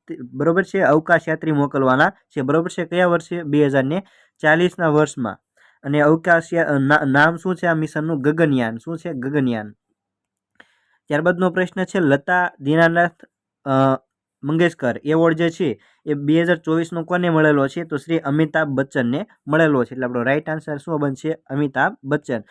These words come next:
સૌપ્રથમ કોને મળ્યો હતો? તો એ મળ્યો હતો નરેન્દ્ર દામોદર દાસ મોદી, એટલે કે આપણા વડાપ્રધાન નરેન્દ્ર મોદીને સૌથી પહેલો લતા દીનાનાથ મંગેશકર એવોર્ડ મળેલો.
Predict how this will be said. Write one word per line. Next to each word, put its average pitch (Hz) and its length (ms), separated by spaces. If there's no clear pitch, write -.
સૌપ્રથમ 170 500
કોને 180 240
મળ્યો 160 280
હતો? 156 380
તો 139 80
એ 147 120
મળ્યો 143 300
હતો 147 180
નરેન્દ્ર 139 580
દામોદર 135 340
દાસ 127 340
મોદી, 131 220
એટલે 123 180
કે 139 80
આપણા 139 200
વડાપ્રધાન 139 560
નરેન્દ્ર 135 460
મોદીને 143 400
સૌથી 160 320
પહેલો 160 260
લતા 139 520
દીનાનાથ 147 440
મંગેશકર 139 460
એવોર્ડ 135 340
મળેલો. 139 400